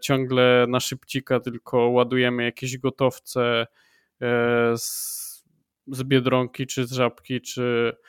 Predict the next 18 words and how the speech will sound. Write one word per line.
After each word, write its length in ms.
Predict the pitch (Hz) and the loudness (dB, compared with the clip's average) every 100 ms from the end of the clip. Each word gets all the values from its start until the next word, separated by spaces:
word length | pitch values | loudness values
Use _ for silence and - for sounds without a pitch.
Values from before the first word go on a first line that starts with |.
| - _ _ _ | -20 _ _ _
czy 160 | - 123 | -12 -6
po 140 | 127 | -4
prostu 360 | 123 127 - 123 | -2 -4 -4 -4
lecimy 400 | 123 - 123 123 | -4 -4 -4 -2
na 140 | 117 | -2
fast 420 | 113 123 - - | -4 -6 -6 -10
foodach. 360 | 131 127 127 - | -6 2 2 2
To 120 | 139 | -2
na 120 | 123 | -2
pewno 300 | 117 131 123 | -2 -4 -2
nie 100 | 120 | -2
jest 200 | 117 120 | -2 -2
dobra 320 | 127 120 127 123 | -2 0 2 2
droga 540 | 131 127 123 127 120 | 0 -2 2 2 2
i 480 | 117 123 120 120 117 _ _ _ _ _ _ - | -2 -2 -2 -2 -6 _ _ _ _ _ _ -12
warto 480 | 131 139 135 - 127 | 0 2 2 2 0
po 200 | 127 120 | 0 -4
prostu 840 | - 127 120 - - 127 123 120 | 0 0 0 -4 -2 0 0 -2